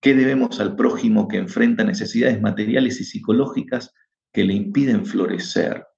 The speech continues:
Fundamental esta pregunta, ¿no? Sobre las obligaciones morales, sobre los deberes que, que tenemos cuando vemos al,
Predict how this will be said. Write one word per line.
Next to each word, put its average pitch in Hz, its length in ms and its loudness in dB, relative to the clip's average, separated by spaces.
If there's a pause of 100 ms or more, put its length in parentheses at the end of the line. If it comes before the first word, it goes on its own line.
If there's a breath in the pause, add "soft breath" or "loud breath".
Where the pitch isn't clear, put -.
(460)
Fundamental 104 800 2
esta - 200 -6
pregunta, 87 680 -6
¿no? 98 360 -8 (300)
Sobre 90 300 -2
las 85 140 0
obligaciones 87 640 0
morales, 90 800 -2 (360)
sobre 82 500 -2 (920)
los 101 200 2
deberes 104 480 2
que, 82 420 -4 (520)
que 95 140 2
tenemos 101 500 4
cuando 85 280 -6
vemos 101 300 0
al, 80 260 -8